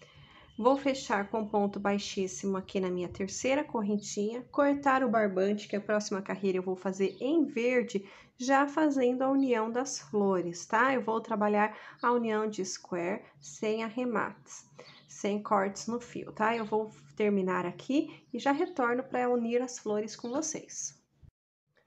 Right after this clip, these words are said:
Agora que eu já tenho as três flores prontas, eu vou começar a uni-las e pra isso eu amarro aqui o meu barbante dentro de qualquer um dos meus leques, tá?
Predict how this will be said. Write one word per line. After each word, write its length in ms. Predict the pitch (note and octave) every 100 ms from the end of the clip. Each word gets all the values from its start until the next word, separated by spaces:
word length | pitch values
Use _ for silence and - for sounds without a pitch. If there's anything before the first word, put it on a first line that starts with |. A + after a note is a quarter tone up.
| _ _ _ _ _ - - - - - - -
Agora 280 | G#3 B3
que 80 | B3+
eu 40 | C4+
já 120 | B3
tenho 180 | A3 G3+
as 120 | G3
três 380 | - G#3+ B3 -
flores 400 | F#3+ F#3 F3+ -
prontas, 600 | - F3 F3+ A#3 B3 C#4
eu 60 |
vou 100 | A#3+
começar 500 | G#3+ G3+ G3 - F#3
a 60 | F3
uni-las 800 | G#3 D4+ A3 G3 C4+ F4+ - -
e 80 | C#4+
pra 220 | C#4+ C#4
isso 240 | C4+ B3+ C4+
eu 80 |
amarro 380 | B3+ A#3+ A#3 A3+
aqui 200 | A#3+ -
o 60 | A3
meu 120 | G#3+
barbante 600 | G3+ G3 G3 G#3 B3 -
dentro 320 | G#3+ G#3 G#3
de 100 | G3+
qualquer 480 | - G#3 G#3 A3 G#3+
um 120 | G3
dos 200 | G3+ G#3+
meus 300 | G#3 A3 C4
leques, 800 | G#3+ F#3+ F3 E3+ - - - -
tá? 340 | - G#3 D#4